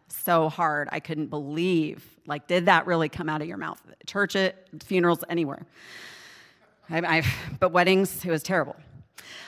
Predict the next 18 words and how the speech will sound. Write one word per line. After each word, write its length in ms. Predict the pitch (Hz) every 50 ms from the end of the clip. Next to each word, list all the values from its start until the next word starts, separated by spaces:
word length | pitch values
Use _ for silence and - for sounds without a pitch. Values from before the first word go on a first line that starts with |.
| - - -
Um, 400 | - 202 190 180 170 156 156 151 - - - - - _ _ _ _ _ _ _ _ _
so 380 | - 190 - - 214 202 208 202
what 440 | - 185 214 247 - - - _ -
the 120 | - 277
minister 500 | 220 214 240 220 214 214 208 - 214 196
said 520 | 175 - - - 208 190 175 165 165 - -
was, 560 | 160 165 160 156 151 151 156 - - - - - - - - - - - _ _ _ _ _ _ _ _ _ _ _ _ _ _ _ _ _ _ _ _ _ _ _ -
to 280 | - 247 294 339 339 - -
a 80 | -
group 260 | 214 190 277 330 - 349
of 120 | 339 285
singles, 400 | - - 330 320 240 170 160 - 208
a 100 | 208 220
room 280 | 214 277 320 349 339
full 300 | 311 - - 285 302 320
of 80 | 311 294
single 260 | - 311 302 294 277
people, 460 | - 294 262 - 175 156 131 170 -